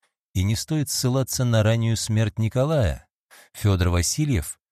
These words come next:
прожил двадцать три года, а не тридцать с лишним, как бедный художник, но все-таки остался в истории искусства.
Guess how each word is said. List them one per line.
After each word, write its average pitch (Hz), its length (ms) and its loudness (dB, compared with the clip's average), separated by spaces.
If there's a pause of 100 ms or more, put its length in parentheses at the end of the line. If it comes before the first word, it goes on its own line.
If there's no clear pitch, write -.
(280)
прожил 131 500 2
двадцать 139 500 -2
три 117 180 2
года, 147 580 -2 (200)
а 107 160 2
не 110 200 0
тридцать 143 460 -4
с - 80 -6
лишним, 95 500 -2 (120)
как 82 240 0
бедный 87 320 0
художник, 101 640 -2 (300)
но 110 160 2
все-таки 160 420 -2
остался 104 580 0
в 110 80 0
истории 82 460 0
искусства. - 600 -4